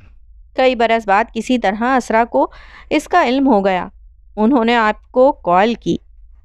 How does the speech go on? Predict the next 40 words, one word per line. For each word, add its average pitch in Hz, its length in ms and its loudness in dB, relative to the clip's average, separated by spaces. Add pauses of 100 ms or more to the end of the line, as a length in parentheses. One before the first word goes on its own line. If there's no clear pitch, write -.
(140)
अपनी 381 240 -2
मौत 320 300 0
से 415 100 0
चंद 302 360 -2
हफ्ते 262 360 -2 (100)
कबल। 190 260 -2 (720)
वो 262 60 2
आपकी 247 360 -2
दुकान 214 380 0
में 277 100 0
आपसे 294 340 0
मिलने 233 380 2
भी 277 200 4
गईं। 175 240 -2 (520)
आपकी 226 300 -2
दुकान 202 360 0
में 269 140 -4
काम 202 380 -2
करने 202 340 -2
वालों 185 280 2
को 285 160 0
उनकी 247 280 0
आमद 202 280 0
का 320 220 -2
दिन 240 340 0
तक 233 240 -2
याद 180 300 0
है। 175 280 -6 (520)
असरा 233 360 -2
ने 254 100 -2
आपको 247 340 0
कानून 220 420 -4
के 294 160 0
कटहरे 196 500 -2
में 269 140 2
लाने 208 300 0
की 311 180 0
धमकी 196 500 0
भी 226 180 2
दी।" 175 200 -4